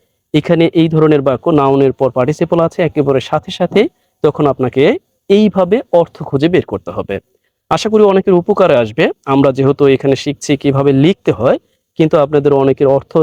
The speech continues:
খুঁজে বের করতে বা অ-, অর্থ বুঝতে অনেকাংশে সাহায্য করবে। তবে হ্যাঁ, পার্টিসিপল বিভিন্ন জায়গায় বসে বিভিন্ন রকম অর্থ দেয়। আমি এখানে শুধু বললাম নাউনের সাথে সাথে যে পার্টিসিপলটা বসবে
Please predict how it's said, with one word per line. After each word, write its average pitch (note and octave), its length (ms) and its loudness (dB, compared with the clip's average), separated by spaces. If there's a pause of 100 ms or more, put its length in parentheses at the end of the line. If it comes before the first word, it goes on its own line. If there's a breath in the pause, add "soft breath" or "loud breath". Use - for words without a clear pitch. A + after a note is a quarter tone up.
(480)
খুঁজে E3 280 0
বের C#3 200 0
করতে - 260 -4
বা G3+ 100 0
অ-, D3+ 280 0
অর্থ - 220 -6
বুঝতে D3 320 0
অনেকাংশে C3 480 -2
সাহায্য A#2+ 380 -4
করবে। G2 260 -8
তবে F#3 280 0
হ্যাঁ, G3+ 220 0 (420)
পার্টিসিপল G#3 540 0
বিভিন্ন F#3+ 440 2
জায়গায় F#3 360 2
বসে F3 300 -2
বিভিন্ন E3 540 2
রকম B2+ 260 0
অর্থ G2+ 200 -6
দেয়। F#2 200 -2 (420)
আমি D#3+ 260 4
এখানে F#3 220 -2
শুধু F#3 380 0
বললাম F#3+ 400 0
নাউনের D#3 420 2
সাথে D#3+ 340 -6
সাথে F#3+ 220 -4
যে E3 160 0
পার্টিসিপলটা A#2+ 640 -4
বসবে E3+ 440 0